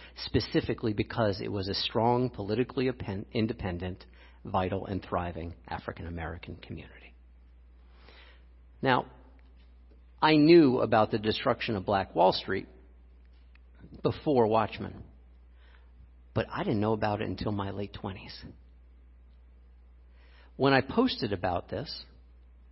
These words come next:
a number of people, and I give them credit, they were honest. They said, "Until Watchmen aired, the reboot, I didn't know anything about the destruction of this vibrant, thriving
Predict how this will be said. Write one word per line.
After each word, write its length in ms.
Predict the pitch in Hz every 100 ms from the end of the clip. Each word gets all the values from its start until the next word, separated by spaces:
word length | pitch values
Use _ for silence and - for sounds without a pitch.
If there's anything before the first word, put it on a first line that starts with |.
| -
a 60 | 110
number 300 | 143 226 240
of 80 | -
people, 280 | 226 226
and 80 | 104
I 60 | 127
give 140 | 208
them 80 | 196
credit, 240 | 185 208
they 100 | -
were 120 | 151 156
honest. 420 | 180 156 113 -
They 120 | 135
said, 260 | - 143 127 - -
"Until 600 | 127 123 - 190 208 190 170
Watchmen 560 | 123 151 170 - 151
aired, 340 | 147 123 160 147
the 100 | 120
reboot, 440 | 120 151 180 180 - - - - - -
I 120 | - 156
didn't 240 | 175 156
know 200 | 160 151
anything 560 | 170 160 - 123 92 - - - - - - - -
about 280 | 110 110
the 80 | -
destruction 680 | 117 104 - 127 - - 87 - - - - - - -
of 80 | 113
this 160 | 104 -
vibrant, 480 | - 127 113 107 - - - -
thriving 420 | 113 110 101 92